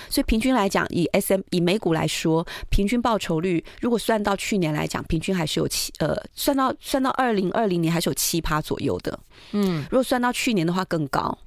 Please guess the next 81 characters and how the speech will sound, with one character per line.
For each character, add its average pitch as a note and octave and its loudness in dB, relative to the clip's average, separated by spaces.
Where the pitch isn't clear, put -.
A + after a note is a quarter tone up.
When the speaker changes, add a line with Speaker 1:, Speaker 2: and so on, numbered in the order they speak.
Speaker 2:
嗯。 F#3 0
Speaker 1:
对， - 0
但 B3 0
是 A#3 -2
今 A3+ -2
年 G#3 2
又 F3+ 2
被 F#3 0
吃 - 0
回 E3 0
去 - -2
了 - 0
嘛。 - -2
Speaker 2:
嗯。 F#3 0
Speaker 1:
所 C4+ 0
以 A#3+ 0
平 G#3 2
均 A#3+ 0
来 F3+ 2
讲， - -2
如 G#3 0
果 G#3+ 0
是 G3 0
以 E3 2
美 D#3+ 2
股 D#3+ 0
做 F#3 0
代 F#3 0
表 - -4
的 - -8
话， - -6
平-， - 0
常 F#3 0
年 G3 2
平 F3+ -2
均 F#3 -2
报 F3+ 0
酬 D#3+ -2
率 F3+ 0
还 - -2
是 - -2
有 D#3 0
七 - -2
趴。 - -2
所 D#4 0
以 E4 4
你 A#3 4
今 C#4+ 2
年 A3+ 4
退 G#3 2
休 G3 0
的 F3 0
时 - -2
候， F3 2
今 A3+ 0
年 F3 2
的 C#3+ -2
账 C#4 2
户 B3+ 2
价 G#3 2
值， G3 -2
如 G3+ 0
果 B3 2
你 G#3 2
有 G3 0
在 F#3 2
投 E3 2
资 G#3+ 0
部 A3+ 0
位 G3 4
的 D#3+ 0
钱， C#3+ -2
你 D3 0
账 G3+ 2
户 F#3 2
价 F3+ 0
值 - -4
是 F#3 -4
减， D3 2
减 D#3 2
损 F#3 0